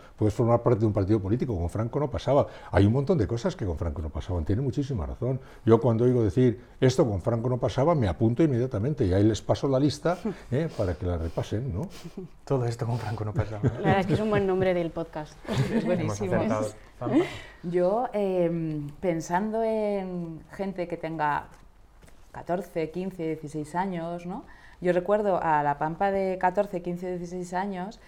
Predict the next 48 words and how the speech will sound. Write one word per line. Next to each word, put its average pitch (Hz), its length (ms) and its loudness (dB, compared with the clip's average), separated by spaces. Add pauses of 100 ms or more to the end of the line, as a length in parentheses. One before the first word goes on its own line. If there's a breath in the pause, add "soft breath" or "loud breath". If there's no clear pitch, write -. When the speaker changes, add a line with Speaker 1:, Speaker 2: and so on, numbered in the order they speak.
(220 loud breath)
Speaker 4:
en 165 160 -4
un 165 80 -6
cole 175 320 2
de 156 260 -2
monjas, 170 640 -2
en 170 100 -6
un 160 80 -4
ba-, 160 200 2
un 170 140 -6
barrio 165 340 0
obrero, 165 500 0 (380 loud breath)
em, 156 800 -2
con 156 160 -2
una 165 140 -2
educación 196 360 -2
bastante 175 380 -4
conservadora 170 560 -2
en 180 80 -4
ese 185 180 -8
sentido 190 500 -4
y, 202 80 -8
sin 170 100 -8
embargo, 180 440 -4
rodeada 170 680 -2
de 185 80 -6
un 196 80 -4
montón 220 280 -4
de 196 100 -4
estímulos, 165 640 -4 (300 loud breath)
en 170 100 -6
una 180 120 -2
casa 202 180 -4
donde 196 180 -2
había 180 200 0
libros 170 520 -2
de 160 100 -4
todo 175 220 -2
tipo. 175 440 -4 (380 loud breath)
Y 180 140 -2
me 170 100 -2
estoy 160 220 -2
acordando 220 400 0
además 220 440 0
de 165 420 2
que 165 80 0
en 151 100 0
aquella 180 340 2
época, 214 500 -2